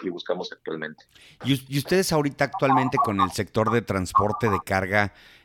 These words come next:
Speaker 2: eh, ¿qué, qué es lo que han logrado? ¿A dónde quieren llegar? Eh, ir con empresas específicas y llevarles una, pues, un seguimiento, una política que,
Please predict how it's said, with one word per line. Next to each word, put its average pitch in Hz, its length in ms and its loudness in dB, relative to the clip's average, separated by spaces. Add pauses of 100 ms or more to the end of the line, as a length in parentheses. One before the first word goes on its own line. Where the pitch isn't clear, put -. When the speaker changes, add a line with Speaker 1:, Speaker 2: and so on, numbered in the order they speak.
Speaker 2:
eh, 98 480 2
¿qué, 135 220 2
qué - 140 0
es 127 80 2
lo 131 140 2
que 120 120 0
han 117 180 4
logrado? 92 540 2
¿A 95 160 4
dónde 120 260 6
quieren 110 240 0
llegar? 87 380 0 (300)
Eh, 92 120 -2
ir 113 280 -2
con 127 160 4
empresas 110 400 -2
específicas 104 720 -6
y 90 40 -14
llevarles 98 420 -4
una, 107 300 -2 (340)
pues, - 240 -6
un 147 140 4
seguimiento, 117 600 2
una 120 180 0
política 107 680 0
que, 87 720 -4